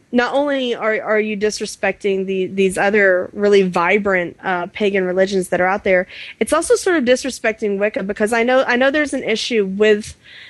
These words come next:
with Wicca for some people. People, um, uh, since, especially since Ronald Hutton's Triumph of the Moon ha-, has come out, they, uh,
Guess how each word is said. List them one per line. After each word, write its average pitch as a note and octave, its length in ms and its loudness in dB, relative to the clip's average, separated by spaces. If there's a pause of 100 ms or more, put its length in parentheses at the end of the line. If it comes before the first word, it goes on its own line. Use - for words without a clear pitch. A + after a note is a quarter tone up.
(140)
with A3 160 4
Wicca A3+ 340 2
for G#3 160 -2
some G3 240 -2
people. G3 440 -2
People, G3+ 600 2
um, F#3 560 0 (760)
uh, F#3+ 560 0 (1400)
since, G#3 480 0
especially C4 420 0
since A3 300 -2
Ronald G3+ 280 0
Hutton's F#3+ 240 -2
Triumph F#3+ 380 -2
of F#3 100 -10
the F#3+ 60 -4
Moon G#3 300 2
ha-, G3+ 180 0
has F#3+ 340 -4
come G3 200 -4
out, G3 320 -2 (480)
they, G#3+ 200 4
uh, G3+ 380 0